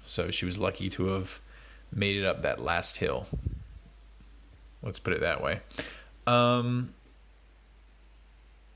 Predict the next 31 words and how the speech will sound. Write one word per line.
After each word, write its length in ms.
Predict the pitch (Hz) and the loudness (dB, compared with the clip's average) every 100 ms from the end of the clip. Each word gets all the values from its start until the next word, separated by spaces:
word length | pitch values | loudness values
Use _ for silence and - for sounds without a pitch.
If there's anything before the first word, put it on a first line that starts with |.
| - - - - - - - - - - - | -20 -20 -20 -20 -20 -20 -20 -20 -20 -10 -6
trying 200 | - 135 | -2 -2
to 60 | |
think 200 | 135 151 | -2 -2
if 80 | 135 | 0
anything 220 | 143 147 | 0 2
else 240 | 151 160 - | 2 0 -2
is 260 | 95 - 92 | -2 -2 -2
really 280 | 95 95 | 0 0
exciting 440 | 95 - 92 95 95 | -2 0 0 0 0
going 200 | 90 90 | 0 0
on. 300 | 90 90 90 - - - - - - - - - - - - - - - - - - - - | 0 -2 -4 -8 -12 -16 -20 -20 -20 -20 -20 -20 -20 -20 -20 -20 -20 -20 -20 -20 -20 -8 -2
It 40 | |
was 100 | 120 | 0
a 60 | 131 | 2
chill 240 | - 139 | 2 2
day. 300 | 139 131 - - | 2 0 -2 -6
It 80 | |
was 120 | 104 107 | -2 0
a 40 | |
chill 220 | - 123 | 0 0
day. 280 | 120 101 87 | 2 2 2
I 40 | |
appreciate 420 | 92 - 113 - 104 | 0 -2 -2 2 2
you 120 | 101 | 2
guys 380 | 101 95 95 - | 4 4 0 -2
tuning 280 | 107 98 | 0 2
in 140 | 98 98 | 2 0
for 100 | 95 | 0
these 160 | 92 | 0
short 380 | 92 104 95 92 98 | 2 4 4 2 -2
episodes. 680 | 104 - 98 98 95 - | -2 0 2 2 -2 -4